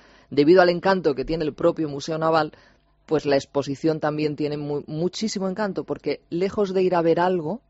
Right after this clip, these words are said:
vas a sentir algo. O sea, la sensación que yo he tenido cuando he entrado a la exposición es que estaba sintiendo lo que pasó, sintiendo la voladura, sintiendo las, las vidas,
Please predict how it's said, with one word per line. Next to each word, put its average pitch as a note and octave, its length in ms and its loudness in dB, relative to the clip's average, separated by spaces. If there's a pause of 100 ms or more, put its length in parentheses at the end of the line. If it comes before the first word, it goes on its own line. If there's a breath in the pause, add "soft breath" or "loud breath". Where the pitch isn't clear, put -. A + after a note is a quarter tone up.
(160)
vas E3+ 280 -4
a F#3+ 80 -4
sentir C#3+ 560 -2
algo. A2+ 320 -8
O - 40 -20
sea, C#3 140 -6
la D3 140 2
sensación F#3 560 -2
que E3 200 -4
yo E3 140 2
he F3+ 80 2
tenido D3+ 540 -6 (520 soft breath)
cuando D3 300 0
he - 20 4
entrado D#3 280 0
a - 20 2
la C#3+ 80 0
exposición D3 680 -6
es D3 180 -6
que - 100 -6
estaba E3 420 -4 (160 soft breath)
sintiendo D#3+ 960 -2
lo D#3+ 140 -2
que C#3+ 100 -6
pasó, B2+ 500 -6
sintiendo C#3 520 -8
la D#3 100 -2
voladura, C3 540 -6
sintiendo C#3+ 600 -8 (320 soft breath)
las, C#3 440 -4
las B2+ 340 -6
vidas, E3+ 640 0